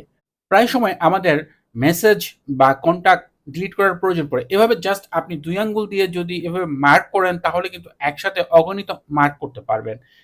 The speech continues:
এরপর just এভাবে প্রেস করে ধরলেই কিন্তু দেখেন যেই কয়টা মার্ক করেছেন সব কিন্তু একসাথে চলে আসছে। যেমন আমি ছয়টা করেছি, ছয়টা কন্টাক্ট কিন্তু আমি চাইলে একসাথে ডিলিট করতে পারছি। ডিলিটে ক্লিক করে কিন্তু সবকিছু ডিলিট হয়ে যাচ্ছে। তো এভাবে খুব ইজিলি কিন্তু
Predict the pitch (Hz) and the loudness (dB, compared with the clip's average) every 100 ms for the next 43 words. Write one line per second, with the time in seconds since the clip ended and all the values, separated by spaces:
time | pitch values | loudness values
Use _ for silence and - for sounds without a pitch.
0 | _ - 226 233 226 170 190 180 190 185 | _ 2 2 4 0 0 -6 -4 -6 -6
1 | - 190 - 196 185 170 190 - 175 180 | -4 -4 -2 -6 -4 -4 -2 -4 -4 -12
2 | 170 180 165 160 160 147 160 165 185 202 | -10 -6 -6 -6 -8 -6 -6 -4 -4 -2
3 | 165 160 185 202 190 190 175 - 160 185 | 2 0 0 -4 -4 -6 -12 -10 -10 -10
4 | 175 160 165 190 202 202 202 196 175 - | -8 -8 -6 -8 -6 -2 0 0 -4 -4
5 | 202 202 _ _ _ _ 202 208 180 185 | -6 -6 _ _ _ _ -2 0 0 0
6 | 190 190 208 208 190 208 202 - 170 202 | 0 -2 0 0 -2 -4 -8 -4 -2 -2
7 | - _ 190 185 202 196 196 180 180 180 | -4 _ -4 -2 -2 -4 -6 -6 -6 -6
8 | 180 - 160 - 202 208 - 151 165 - | -8 -6 -8 -8 -10 -10 -10 -10 -8 -6
9 | 127 123 117 117 - 120 135 175 196 202 | -8 -4 -4 -6 -8 -12 -10 -8 -8 -10
10 | 196 190 196 190 196 180 185 196 - - | -14 -10 -8 -8 -10 -12 -12 -12 -14 -12
11 | 151 151 139 131 123 117 - 117 - _ | -8 -8 -4 -4 -4 -8 -10 -12 -12 _
12 | _ _ 247 226 226 226 220 214 185 196 | _ _ 2 4 4 4 0 -8 -10 -6
13 | 233 220 190 190 175 | -4 -6 -8 -12 -10